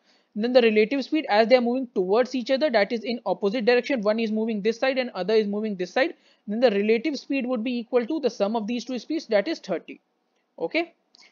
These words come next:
Come to the second one. When two bodies moving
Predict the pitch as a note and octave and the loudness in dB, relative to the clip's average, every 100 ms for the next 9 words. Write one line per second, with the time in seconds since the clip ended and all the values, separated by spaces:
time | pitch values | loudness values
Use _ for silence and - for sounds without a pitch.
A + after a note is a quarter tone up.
0 | _ _ _ A3 A#3 C#4+ D4 A3+ A#3+ C4+ | _ _ _ -2 0 -2 0 0 0 -2
1 | D#4 F#4 _ _ _ _ _ _ _ _ | -4 -6 _ _ _ _ _ _ _ _
2 | _ _ _ _ _ _ - - _ _ | _ _ _ _ _ _ -20 -20 _ _
3 | _ _ _ _ _ _ - F3 A3 D4+ | _ _ _ _ _ _ -12 -4 -4 -4
4 | - _ _ _ _ _ _ A3+ A3 A3+ | -10 _ _ _ _ _ _ -6 0 0
5 | A3 B3+ C4+ - _ _ _ _ _ _ | 0 -2 -6 -14 _ _ _ _ _ _
6 | _ _ _ _ _ _ _ _ _ _ | _ _ _ _ _ _ _ _ _ _
7 | _ _ _ _ _ _ _ _ _ _ | _ _ _ _ _ _ _ _ _ _
8 | _ _ _ _ _ _ _ _ _ _ | _ _ _ _ _ _ _ _ _ _
9 | _ _ _ _ _ _ _ F#3 F3 F#3 | _ _ _ _ _ _ _ -10 -6 -4
10 | A3 A3 | -4 -6